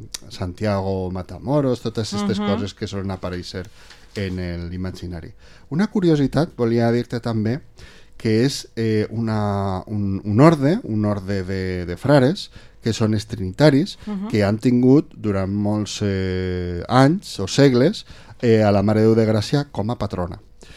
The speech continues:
Speaker 1: És veritat que recentment, eh, això ja en el segle vint, doncs el papa Joan vint-i-tres la va canviar a la Mare de Déu Remei. Però bé, està la seva història, el, que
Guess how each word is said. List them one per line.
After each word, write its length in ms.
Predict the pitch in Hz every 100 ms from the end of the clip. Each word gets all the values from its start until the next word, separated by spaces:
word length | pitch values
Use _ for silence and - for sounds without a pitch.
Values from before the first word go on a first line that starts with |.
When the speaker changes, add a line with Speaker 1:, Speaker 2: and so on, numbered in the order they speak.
| - - -
Speaker 1:
És 200 | - 120
veritat 540 | 123 127 127 143 160 -
que 140 | 127
recentment, 880 | 101 101 - 113 113 131 143 156 165
eh, 600 | 107 101 98 98 95 95 95
això 160 | -
ja 80 | 110
en 60 | 104
el 60 | 101
segle 300 | 110 110 113
vint, 320 | 156 170 180 - - -
doncs 320 | 120 120 117
el 160 | 110 104
papa 1160 | - 117 - - 117 117 113 113 110 107 107 104
Joan 200 | 113 107
vint-i-tres 640 | 110 107 120 139 143 156 -
la 200 | 117 107
va 120 | 120
canviar 640 | - 101 113 131 139 180 -
a 100 | 107
la 120 | 113
Mare 220 | 113 113
de 80 | 113
Déu 140 | 110 107
Remei. 440 | 98 95 95 87 -
Però 200 | 104 101
bé, 180 | 110 - - -
està 260 | 117 - 127
la 100 | 120
seva 220 | 127 123
història, 420 | 113 135 135 151 127
el, 680 | 110 104 101 101 101 95 95 - - - -
que 260 | 123 131